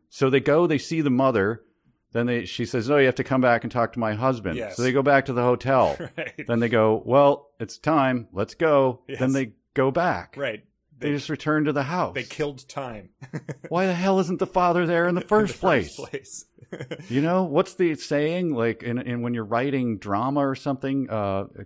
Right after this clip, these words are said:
Speaker 1: "Come late and, and leave early."
Speaker 2: Okay.
Speaker 1: Come, come in the middle of things. No, you don't have every cast member assemble. "Hi,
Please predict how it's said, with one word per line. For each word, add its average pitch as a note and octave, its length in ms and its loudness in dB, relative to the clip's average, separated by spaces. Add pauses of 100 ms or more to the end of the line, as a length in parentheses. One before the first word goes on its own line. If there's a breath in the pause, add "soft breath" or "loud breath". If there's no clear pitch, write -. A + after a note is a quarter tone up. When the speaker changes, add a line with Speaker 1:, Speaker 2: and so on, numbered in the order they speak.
Speaker 1:
"Come C#3 280 -2
late B2+ 400 -2
and, G#2+ 400 -6
and G2+ 160 -8
leave A#2+ 320 -2
early." D3+ 560 -2
Speaker 2:
Okay. A2 360 -8
Speaker 1:
Come, - 360 -2
come D#3+ 200 0
in D#3 140 0
the C#3+ 80 2
middle C#3+ 420 2
of G2+ 140 -4
things. G2+ 560 -4 (540)
No, C#3 160 0
you D3 100 -2
don't D#3+ 160 -2
have C#3 240 -4
every C3+ 340 0
cast B2 440 -4
member A2 360 0
assemble. G#2+ 560 0
"Hi, F#2+ 480 0